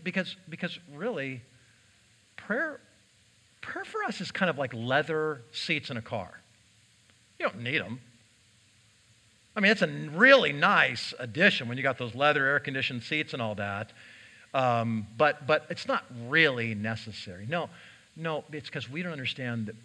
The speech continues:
that prayer isn't an add-on. It's not a upgrade. It's, it's the engine, right? Going nowhere. That we have not because we ask not.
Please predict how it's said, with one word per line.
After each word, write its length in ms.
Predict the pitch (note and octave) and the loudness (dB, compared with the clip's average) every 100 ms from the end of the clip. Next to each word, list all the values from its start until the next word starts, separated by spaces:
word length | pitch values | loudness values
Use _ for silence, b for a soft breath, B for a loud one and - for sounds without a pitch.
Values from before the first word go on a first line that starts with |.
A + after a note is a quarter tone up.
| B2+ | -14
that 200 | A#2+ - | -14 -14
prayer 480 | - E3+ F3 D#3 - | -6 -2 -2 -4 -6
isn't 480 | D#3 D#3+ D#3 C3 - - | -10 -8 -8 -10 -12 -12
an 180 | C3 A#2 - - - | -8 -8 -10 -20 -14
add-on. 720 | B2+ C#3 C#3+ A#2 A2 A2 A2+ | -6 -4 -2 -4 -6 -4 -6
It's 180 | A2 - | -6 -8
not 240 | B2+ C3 B2 | -8 -6 -4
a 160 | A#2 B B B _ | -6 B B B _
upgrade. 880 | D3 D#3 - - C3+ A2 G#2+ G#2+ G#2+ B2+ | -6 -6 -6 -10 -4 -2 -2 -6 -8 -10
It's, 200 | A#2+ - | -14 -16
it's 140 | - - | -16 -8
the 180 | D3+ | -2
engine, 380 | C#3 D#3 A#2 G2+ - _ _ _ _ _ _ _ _ _ _ _ _ _ _ - | -2 -2 -6 -12 -16 _ _ _ _ _ _ _ _ _ _ _ _ _ _ -6
right? 140 | D3 | -2
Going 240 | E3+ D#3 | 0 0
nowhere. 420 | C3+ D3 A2+ - - - _ _ _ _ _ _ _ _ _ _ _ _ - | 0 -2 -4 -8 -16 -20 _ _ _ _ _ _ _ _ _ _ _ _ -8
That 100 | D3 | -2
we 100 | B2 | 6
have 240 | F3 D#3+ | 6 6
not 160 | D#3+ C3+ | 0 -4
because 220 | D3+ A2 | -6 -4
we 100 | B2+ | -2
ask 300 | B2+ C#3 - | 0 -2 -6
not. 200 | F#2+ | -12